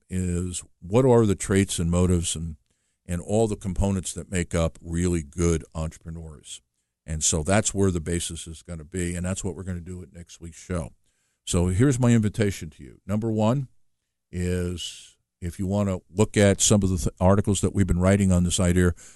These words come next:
of a self-managing organization, go to our LinkedIn site. That's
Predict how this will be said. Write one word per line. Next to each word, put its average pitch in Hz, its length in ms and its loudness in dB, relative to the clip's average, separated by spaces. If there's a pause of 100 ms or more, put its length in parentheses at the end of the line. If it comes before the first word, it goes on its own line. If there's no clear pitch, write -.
(120)
of - 80 -8
a 95 60 0
self-managing 92 640 4
organization, 90 680 0
go 92 180 2
to 92 120 4
our 90 180 2
LinkedIn 98 440 4
site. 120 320 4 (680)
That's 82 200 2